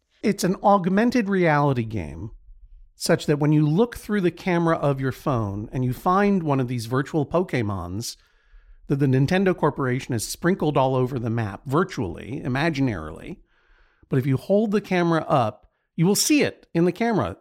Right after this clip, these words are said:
sitting there looking at you, and you capture it and add it to your collection. And that's the whole game, right? You capture them, you get 'em. You gotta catch 'em all is the th-, is the theme. And you got a Torterra. Did you get a Torterra originally, or did you get, uh,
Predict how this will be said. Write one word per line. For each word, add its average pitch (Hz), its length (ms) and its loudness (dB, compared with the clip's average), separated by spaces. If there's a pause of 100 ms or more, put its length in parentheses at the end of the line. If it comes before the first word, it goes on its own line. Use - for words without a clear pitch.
(120)
sitting 240 340 2
there 92 420 -2
looking 202 300 2
at 101 180 -6
you, 82 220 -12 (720)
and 127 180 0
you 123 80 0
capture - 420 -4
it - 120 -18 (520)
and 139 140 -2
add 151 160 2
it 143 100 -2
to - 100 -4
your 131 80 0
collection. 101 580 -6 (580)
And 156 160 -2
that's 185 160 -2
the 220 60 2
whole 226 140 2
game, 220 280 0
right? 143 160 -2
You 170 80 -6
capture 151 360 -2
them, 220 180 0 (360)
you 175 100 -2
get 247 160 2
'em. 190 140 -4
You 139 60 -10
gotta 156 200 2
catch 170 180 -4
'em 202 100 0
all 247 400 0
is 131 160 -10
the 143 120 -6
th-, - 180 -4
is 160 160 0
the 160 100 -2
theme. 135 360 -2 (400)
And 147 180 4
you 220 120 6
got 175 300 2
a 147 80 2
Torterra. 135 840 -4 (100)
Did 147 100 -4
you 147 40 -6
get 190 140 0
a 185 60 -8
Torterra 185 520 0
originally, 226 480 0 (340)
or 147 80 0
did 135 180 0
you 139 80 2
get, 135 380 0
uh, 113 440 0